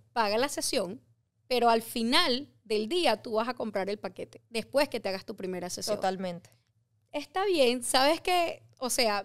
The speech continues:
Speaker 1: eh, me lo garantiza, no te lo puedo garantizar cien por ciento, pero como que si te lo garantizara.
Speaker 2: Exactamente.
Speaker 1: Así tal cual. Esa es la confianza, así es la confianza que nosotros tenemos en lo que hacemos.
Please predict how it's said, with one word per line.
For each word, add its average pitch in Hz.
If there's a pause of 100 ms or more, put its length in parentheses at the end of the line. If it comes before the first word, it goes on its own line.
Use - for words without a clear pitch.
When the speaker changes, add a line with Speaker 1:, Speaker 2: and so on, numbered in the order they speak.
(120)
Speaker 1:
eh, 262
me 285
lo 277
garantiza, 277
no 226
te 277
lo 285
puedo 262
garantizar 262
cien 277
por 294
ciento, 302
pero 226
como 226
que 233
si 240
te 220
lo 208
garantizara. 196 (140)
Speaker 2:
Exactamente. 196
Speaker 1:
Así 247
tal 269
cual. - (360)
Esa 294
es 330
la 220
confianza, 254 (260)
así 226
es 359
la 349
confianza 254
que 254
nosotros 214
tenemos 214
en 240
lo 208
que 175
hacemos. 185